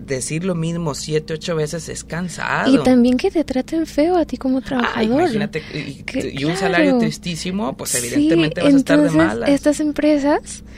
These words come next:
Speaker 2: eh, tienen un cuartito como, eh, a prueba, o sea, de que se escuche.
Speaker 1: Blindado, vaya,
Speaker 2: Ajá.
Speaker 1: eso, ok, con
Speaker 2: Eso.
Speaker 1: a-, aislamiento acústico.
Speaker 2: <laughs> Eso, exactamente.
Speaker 1: Soy arqui, sé de lo que estamos
Speaker 2: Él
Speaker 1: hablando.
Speaker 2: sabe. Eh,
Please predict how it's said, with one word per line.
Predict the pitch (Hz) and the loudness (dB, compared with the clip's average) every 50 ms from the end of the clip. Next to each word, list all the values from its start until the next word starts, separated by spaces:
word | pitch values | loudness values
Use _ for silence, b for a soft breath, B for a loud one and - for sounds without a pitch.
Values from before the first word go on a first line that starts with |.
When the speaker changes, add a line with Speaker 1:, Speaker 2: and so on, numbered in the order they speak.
| B B B B B - | B B B B B -6
Speaker 2:
eh, | - 277 277 269 269 262 254 254 247 - - | 0 2 4 6 6 6 6 4 2 0 -2
tienen | - 269 277 269 294 320 359 370 | 0 2 4 4 4 6 6 4
un | 339 330 | 4 4
cuartito | - - 311 302 302 302 - 277 254 - - 247 240 247 - - - | 4 2 2 2 2 0 0 -2 -2 -2 -2 -2 -2 -2 -4 -10 -8
como, | - 247 247 233 226 226 220 214 - - - - - | -4 -2 0 2 2 2 0 -2 -4 -10 -20 -8 -4
eh, | 233 233 226 220 220 220 | -2 -2 0 0 0 0
a | - 214 220 | 0 -2 -2
prueba, | 214 - 226 226 226 220 233 247 254 254 247 247 226 220 226 214 - - 208 - - | -2 -2 -2 0 0 0 0 0 0 -2 -2 -2 -4 -4 -6 -8 -12 -14 -14 -6 -4
o | 233 220 | -4 -2
sea, | 233 220 | 0 0
de | 214 214 | 0 0
que | - 226 208 | -2 -4 -6
se | 214 | -4
escuche. | 202 165 147 139 131 | -4 -4 -2 -2 -2
Speaker 1:
Blindado, | - - 131 131 - 135 147 | -2 -2 -2 -2 -2 -2 -2
vaya, | 147 135 131 139 156 | -4 -4 -4 -4 -6
Speaker 2:
Ajá. | - - 247 262 | -4 -4 -4 -4
Speaker 1:
eso, | - - 139 139 135 - - - | -4 -6 -8 -8 -6 -8 -8 -10
ok, | - - 123 - - | -8 -8 -8 -8 -4
con | - 247 | 0 0
Speaker 2:
Eso. | 254 254 247 220 - 226 208 - 220 - - | 2 2 2 0 0 0 0 0 -2 -2 0
Speaker 1:
a-, | - | 0
aislamiento | 285 254 127 - 285 139 135 135 139 143 143 - 156 | 0 2 2 0 0 0 0 -2 -4 -6 -6 -6 -8
acústico. | - - 139 131 - 131 - - 311 | -6 -6 -6 -6 -8 -12 -4 2 6
Speaker 2:
<laughs> | |
Eso, | 311 339 339 302 - - - 226 214 | 8 8 8 8 6 0 0 2 2
exactamente. | 208 208 - 226 - - - 247 247 240 233 214 202 - | 2 0 -2 -4 -4 -2 -2 0 2 2 4 4 4 2
Speaker 1:
Soy | 202 | 2
arqui, | 196 - - - - - - - - | -2 -2 -4 -10 -12 -14 -14 -14 -14
sé | - - 131 | -12 -10 -8
de | 127 123 | -6 -6
lo | 120 - | -8 -10
que | - | -12
estamos | - - - 117 - | -14 -14 -14 -10 -6
Speaker 2:
Él | 262 254 254 | -4 -2 0
Speaker 1:
hablando. | 247 247 247 247 247 240 226 214 190 | 2 2 4 4 4 4 4 2 0
Speaker 2:
sabe. | - 226 214 214 214 208 208 196 185 196 B B B B B B | 0 -2 0 0 2 2 0 0 -2 -4 B B B B B B
Eh, | - - - 262 262 262 262 262 123 123 123 - | -10 -2 2 4 4 4 4 4 2 0 -2 -4